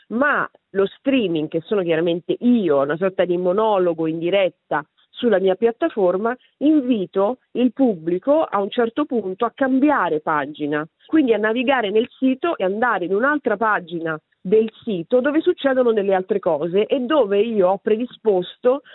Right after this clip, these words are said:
una serie di dispositivi interattivi per poter interagire con la performance. Quindi è una performance itinerante via web che crea un rapporto nuovo con lo spettatore. Perché io dico sto cercando di creare un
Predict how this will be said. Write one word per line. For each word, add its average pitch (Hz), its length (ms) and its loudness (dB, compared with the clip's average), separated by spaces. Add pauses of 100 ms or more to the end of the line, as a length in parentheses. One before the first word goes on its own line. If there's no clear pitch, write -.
(140)
una 220 240 2
serie 247 280 2
di 202 100 -6
dispositivi 196 960 -2
interattivi 190 800 -2 (300)
per 294 160 0
poter 254 320 0
interagire 202 640 0
con 190 100 0
la 180 80 2
performance. 147 800 -6 (220)
Quindi 269 320 2
è - 20 2
una 233 120 0
performance 220 680 -2
itinerante 214 960 0 (220)
via 202 300 2
web 151 640 0 (440)
che 262 320 2
crea 294 440 2
un 240 160 2
rapporto 262 480 -2
nuovo 226 420 2
con 202 160 -2
lo 190 80 0
spettatore. 170 800 -2 (300)
Perché 330 320 0
io 202 260 2
dico 185 460 0
sto 196 180 -6
cercando 190 460 -2
di 185 100 -2
creare 180 440 0
un 175 100 -4